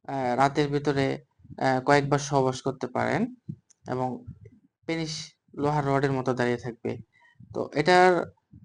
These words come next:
আহ, মূল্য দেওয়া আছে তিনশো ষাট টাকা।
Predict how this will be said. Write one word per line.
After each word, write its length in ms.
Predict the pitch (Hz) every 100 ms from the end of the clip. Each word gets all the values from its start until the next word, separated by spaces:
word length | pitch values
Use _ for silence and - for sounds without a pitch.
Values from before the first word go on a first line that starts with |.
| -
আহ, 420 | - 139 135 135
মূল্য 380 | 139 156 196 208
দেওয়া 260 | 175 160 147
আছে 420 | 143 139 135 175 - _ - _ - _ _ - - -
তিনশো 300 | - 214 214
ষাট 300 | 185 175 151
টাকা। 280 | 135 113 113